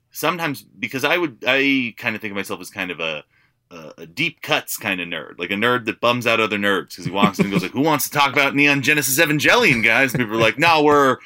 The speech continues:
we're good. We're all right." <laughs> Uh, but what's fun is you end up finding the people at your workplaces that are, like, those weird people who really love, like, cool, weird stuff. And I've made, like, I, I mean, Jared, you being a great example where, like, we were both just into, like,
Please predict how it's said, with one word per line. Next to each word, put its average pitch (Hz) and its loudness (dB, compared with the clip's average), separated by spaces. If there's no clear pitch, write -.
we're 143 0
good. 117 2
We're 107 2
all 107 6
right." 107 2
<laughs> - -6
Uh, 101 4
but 127 2
what's 123 0
fun 196 2
is 135 -2
you 151 0
end 156 0
up 135 2
finding 139 2
the 127 -6
people 135 0
at 107 0
your 113 -4
workplaces 120 0
that 107 2
are, 120 6
like, 98 0
those 101 -2
weird 101 -2
people 98 -6
who 101 -6
really 98 -2
love, 92 -2
like, 90 -4
cool, 104 -2
weird 95 -2
stuff. 92 -4
And 104 -2
I've 110 2
made, 107 2
like, 101 0
I, 110 0
I 120 0
mean, 98 -2
Jared, 101 0
you 110 -4
being 107 0
a 107 -2
great 113 2
example 120 -2
where, 92 0
like, 90 0
we 101 -2
were 101 2
both 104 -4
just 98 -6
into, 104 -4
like, 104 -6